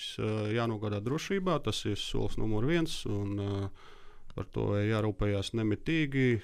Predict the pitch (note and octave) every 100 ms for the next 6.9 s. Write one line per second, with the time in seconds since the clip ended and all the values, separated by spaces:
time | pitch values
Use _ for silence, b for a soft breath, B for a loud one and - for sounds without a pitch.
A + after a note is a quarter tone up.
0 | - - A2 B2+ D#3 - B2 - - -
1 | B2 A#2 A#2 A2 G#2+ G#2 A#2+ A#2 A2 -
2 | A2 G#2 A2 A2 G#2+ G#2+ G#2+ G#2 A2 -
3 | - A#2+ G#2+ - F#2+ - - G2 - G#2+
4 | A#2+ G2+ - - B2+ C3+ A#2+ - G#2+ G2+
5 | G2+ G#2+ G#2+ G#2 - G2+ G2+ C3 B2+ A2+
6 | - A2 G#2 G2+ G2+ G#2+ G#2+ G#2+